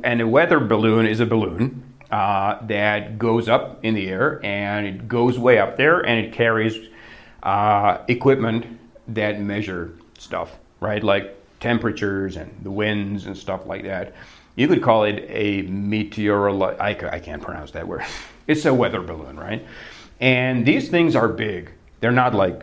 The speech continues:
small. They're, like, this big, and they're filled with helium, right? They go up there, they come back.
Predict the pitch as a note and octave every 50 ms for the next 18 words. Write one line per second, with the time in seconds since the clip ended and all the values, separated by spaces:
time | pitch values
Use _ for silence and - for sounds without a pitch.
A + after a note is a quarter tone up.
0 | - - - - - A#2 A#2+ A2+ E2 D#2 E2 G2+ G2 F#2+ G2 G2 E2+ G2+ G2+ G2
1 | - - A2 G#2+ A2+ C3 C3 B2+ - - - - - - - G2+ G#2+ G#2+ A2 G#2+
2 | G#2+ G#2+ G#2+ G#2 G2 - A#2 A#2 A#2+ A#2+ G#2+ G#2+ F#2 - A2+ A2+ G#2+ A2+ A#2+ A#2+
3 | B2 C3 C3 C3+ C3 B2+ - G2+ G#2 B2+ C3 B2+ - - - G#2 G#2 A#2 A#2+ A#2+
4 | B2 B2 - - A#2+ A#2+ A#2+ A#2+ A#2+ A#2+ G#2+ G#2+ G#2+ - A2 G#2 G#2+ A2+ A2+ A2
5 | A#2 A2+ - -